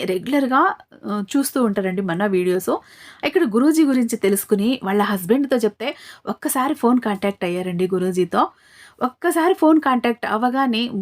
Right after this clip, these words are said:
గురూజీ గారు పూజల ద్వారానే, ఆ, వన్ మంత్లోని వాళ్ళ ప్రాబ్లమ్స్‌కి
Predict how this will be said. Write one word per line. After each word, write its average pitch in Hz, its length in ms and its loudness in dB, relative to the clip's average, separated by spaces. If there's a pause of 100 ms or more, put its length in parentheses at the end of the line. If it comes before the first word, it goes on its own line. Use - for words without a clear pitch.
(180)
గురూజీ 226 480 2
గారు 254 400 2
పూజల 240 380 2
ద్వారానే, 247 560 0 (680)
ఆ, 185 80 -4 (560)
వన్ 208 320 0
మంత్లోని 339 580 2
వాళ్ళ 247 260 -4
ప్రాబ్లమ్స్‌కి 226 680 -2